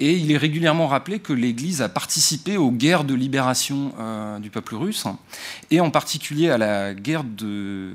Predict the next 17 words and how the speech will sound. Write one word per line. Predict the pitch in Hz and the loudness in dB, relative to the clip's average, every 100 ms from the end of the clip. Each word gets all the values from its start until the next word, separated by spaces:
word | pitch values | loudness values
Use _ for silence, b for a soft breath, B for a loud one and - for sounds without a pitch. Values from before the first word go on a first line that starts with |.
| - | -12
qu'on | 107 | -10
appelle | 101 139 | -2 0
en | 110 | 0
Russie | 107 131 | -2 -2
la | 104 | -2
guerre | 123 | -4
patriotique | - 202 - 147 - 113 - | -2 -4 0 -2 -2 -8 -6
de | 110 | -2
mille | 113 | 0
huit | 165 | 0
cent | - 113 | 0 -2
douze, | 123 190 113 | -2 -2 -4
hein, | 101 B B B B | -6 B B B B
contre | - 175 190 - 147 | -4 -2 -2 -2 0
la | 117 110 107 104 | 2 2 2 0
France | - 160 | -4 -2
napoléonienne. | 143 131 113 104 113 180 127 | -2 0 -2 -2 -2 -2 -4